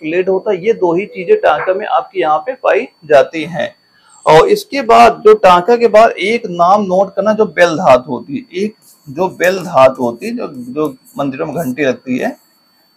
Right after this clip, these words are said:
जो बेल धातु होती है। अब इसके बारे में बताइए, इसकी संरचना क्या है बेल धातु की।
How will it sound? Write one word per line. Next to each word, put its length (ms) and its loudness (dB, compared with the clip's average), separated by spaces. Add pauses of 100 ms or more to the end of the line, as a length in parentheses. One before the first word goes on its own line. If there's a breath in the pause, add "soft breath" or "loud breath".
जो 220 0
बेल 400 -2
धातु 480 4
होती 340 -4
है। 40 -8
अब 280 0
इसके 320 -6
बारे 220 4
में 140 0
बताइए, 380 0
इसकी 420 -10
संरचना 500 -6
क्या 240 0
है 140 -2
बेल 280 0
धातु 260 -2
की। 300 -16